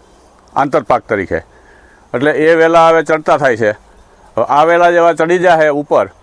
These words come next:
બરાબર, એટલે આ ડોકું અહીંથી અમે કાપી નાખશું આને, એટલે એને થ્રી જી કટિંગ કહે. એટલે એમાંથી આ, આ બધી ડાળીઓ છે, એ બધી ફૂટશે નવી, અને એ ડાળીઓ ફૂટશે એટલે એમાં દૂધી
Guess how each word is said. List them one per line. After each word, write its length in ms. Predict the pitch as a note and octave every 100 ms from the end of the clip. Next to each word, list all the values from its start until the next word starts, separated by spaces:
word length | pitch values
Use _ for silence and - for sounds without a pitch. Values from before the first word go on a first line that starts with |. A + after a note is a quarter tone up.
| -
બરાબર, 420 | C#3 D#3 C3+ G#2 F#2+ - - - -
એટલે 140 | D3+
આ 180 | - D3+
ડોકું 320 | E3+ E3 F3+
અહીંથી 220 | D#3+ -
અમે 160 | C3 D#3
કાપી 240 | C#3 C3
નાખશું 340 | G#2 E2+ - D#2+
આને, 140 | C#2+ - - - - - - -
એટલે 160 | C#3+
એને 160 | D#3 E3
થ્રી 200 | D#3 F3+
જી 120 | F3
કટિંગ 320 | D#3+ D3 C#3+
કહે. 80 | B2
એટલે 260 | B2+ B2+ D3
એમાંથી 420 | D3 E3 F3 F3
આ, 260 | - - D#3
આ 280 | - C#3+
બધી 240 | D3+ D#3 D#3+
ડાળીઓ 400 | D#3 E3 E3+ F3
છે, 140 | E3+
એ 120 | E3+
બધી 200 | D#3 D#3
ફૂટશે 360 | D#3 D3+ - C3+
નવી, 300 | A2+ A#2+ E2 - - - - - -
અને 180 | - D3
એ 80 | D#3
ડાળીઓ 360 | D#3 D#3+ E3+ E3
ફૂટશે 320 | F3 E3 F3+
એટલે 200 | D#3+ D#3+
એમાં 240 | D#3+ D#3+
દૂધી 380 | D3 C#3 D#3